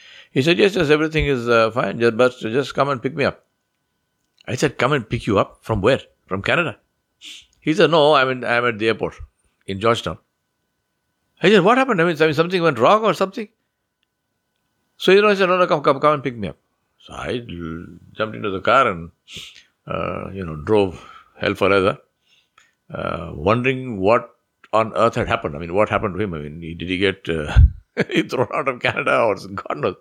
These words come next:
Allah knows best. And, you know, these were the days when it was, uh, travel and all that was an absolute, uh,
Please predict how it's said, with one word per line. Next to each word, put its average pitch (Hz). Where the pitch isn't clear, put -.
Allah 185
knows 175
best. 131
And, 147
you 175
know, 208
these 254
were 269
the 151
days 151
when 135
it 131
was, 117
uh, 101
travel 143
and 143
all 131
that 147
was 123
an 98
absolute, 123
uh, 80